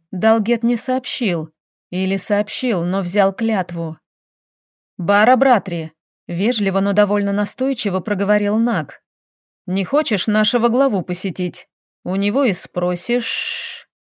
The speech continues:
Понятно. Без разрешения Ильяса Меликханова, главы клана Синих Нагов,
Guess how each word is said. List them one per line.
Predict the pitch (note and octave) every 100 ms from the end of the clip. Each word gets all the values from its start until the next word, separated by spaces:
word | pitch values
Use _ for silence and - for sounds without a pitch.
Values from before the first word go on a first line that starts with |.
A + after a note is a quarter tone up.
| _ _ _ _ _
Понятно. | - F#3+ A#3 G3 E3+ E3 F3 F3 F3 _ _
Без | - G#3+ G3+
разрешения | G#3+ G3+ A3 - G#3+ G3+ G3+ G3
Ильяса | - G#3+ G#3+ A3 G3+ G#3+
Меликханова, | G#3 G#3 G#3 - C#4 A3+ E3+ E3 - _ _
главы | F3 G3+ G3+ G3
клана | F#3 G#3+ F#3+ G3
Синих | - G#3+ G3 G#3+
Нагов, | A#3+ B3 F3+ E3 -